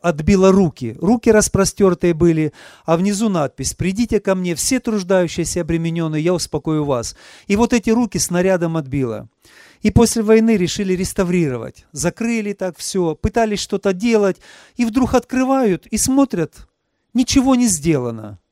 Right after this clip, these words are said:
Как были руки отбитые, так и отбитые. А внизу появилась новая надпись: «Вы — руки Христа».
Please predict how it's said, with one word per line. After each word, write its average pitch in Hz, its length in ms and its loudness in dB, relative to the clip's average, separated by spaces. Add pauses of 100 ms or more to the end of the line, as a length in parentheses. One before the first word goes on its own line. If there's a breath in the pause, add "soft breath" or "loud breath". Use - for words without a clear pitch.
(960 soft breath)
Как 226 240 4
были 269 240 6
руки 254 320 2
отбитые, 208 420 2
так 254 240 2
и 240 60 2
отбитые. 160 540 -2 (320 soft breath)
А 175 160 2
внизу 196 680 0
появилась 165 600 -2
новая 196 320 0
надпись: 151 640 -6 (420)
«Вы — 214 560 0 (340)
руки 156 600 -4 (260)
Христа». 113 640 -10